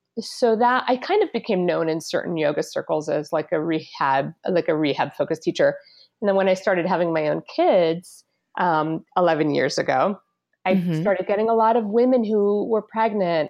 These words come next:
Speaker 1: or postpartum, and they were dealing with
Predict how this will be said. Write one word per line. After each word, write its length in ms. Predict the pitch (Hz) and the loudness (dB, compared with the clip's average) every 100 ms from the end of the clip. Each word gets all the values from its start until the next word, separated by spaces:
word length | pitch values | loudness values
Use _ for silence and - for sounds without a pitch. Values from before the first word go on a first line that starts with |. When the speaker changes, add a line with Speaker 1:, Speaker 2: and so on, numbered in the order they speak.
| - | -2
Speaker 1:
or 280 | 202 190 190 | 2 2 0
postpartum, 800 | 226 226 - 208 208 180 165 196 - | -4 -4 -2 0 2 2 0 -2 -6
and 400 | 196 196 180 185 190 - - - _ | -4 0 0 -2 -6 -16 -20 -20 _
they 320 | 180 175 220 | -4 2 4
were 160 | 254 269 | 4 4
dealing 320 | 180 180 175 | 4 2 2
with 160 | 170 | 0